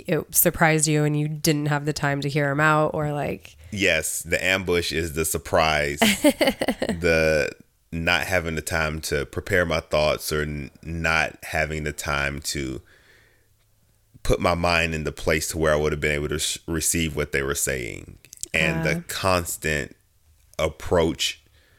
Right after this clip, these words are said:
Speaker 2: of this same situation by the same person. I call that ambush when, you know, a,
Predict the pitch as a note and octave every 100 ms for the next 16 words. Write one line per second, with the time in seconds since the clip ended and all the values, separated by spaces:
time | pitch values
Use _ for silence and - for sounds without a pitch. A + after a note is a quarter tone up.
0 | _ _ - - D2 C#2 C2+ C#2 - E2
1 | D#2 - - - E2+ E2+ E2 E2 D#2+ D#2
2 | D#2+ - E2 D2+ C#2+ D2 C2+ A1+ G1+ -
3 | B1+ C2+ C2 - B1+ B1+ - G1+ G1+ -
4 | - - E2+ - E2 D#2 A#1 C2+ C#2 C#2
5 | - D2+ C#2 A#1 - - E2+ D2+ A1+ -
6 | _ _ -